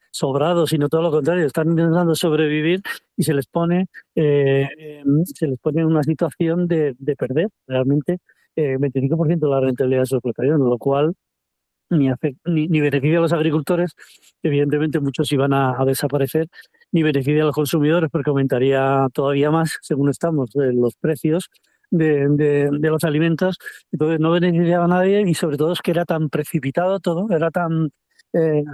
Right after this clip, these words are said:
así atropellado. Yo diría que más, eh, es una combinación de hacerlo precipitadamente sin escuchar a la gente y hacerlo antes de tiempo sin dar, sin dar tiempo a lo que es la tecnología que necesita años de, de, de, de desarrollo.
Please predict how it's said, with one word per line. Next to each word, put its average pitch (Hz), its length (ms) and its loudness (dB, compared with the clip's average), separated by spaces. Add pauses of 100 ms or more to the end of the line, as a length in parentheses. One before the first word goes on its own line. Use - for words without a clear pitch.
(140)
así 190 160 -4
atropellado. 175 640 0
Yo 160 140 0
diría 180 200 0
que 165 120 0
más, 170 280 0
eh, 175 200 2
es 170 40 2
una 190 140 2
combinación 180 500 0
de 151 160 0 (320)
hacerlo 180 720 0
precipitadamente 170 680 0
sin 147 160 -2
escuchar 143 320 0
a 170 40 2
la 165 60 0
gente 175 300 0
y 160 80 2
hacerlo 160 460 -2 (300)
antes 156 320 0
de 160 120 0
tiempo 170 360 -2
sin 160 220 0
dar, 156 320 0 (840)
sin 139 220 -2
dar 147 140 -2
tiempo 170 260 0
a 180 40 0
lo 165 80 0
que 151 120 0
es 151 60 0
la 165 100 2
tecnología 170 500 0
que 202 80 0
necesita 156 540 -2 (420)
años 165 340 -2
de, 143 240 2
de, 147 320 0
de, 151 200 0 (400)
de 143 360 0
desarrollo. 139 600 0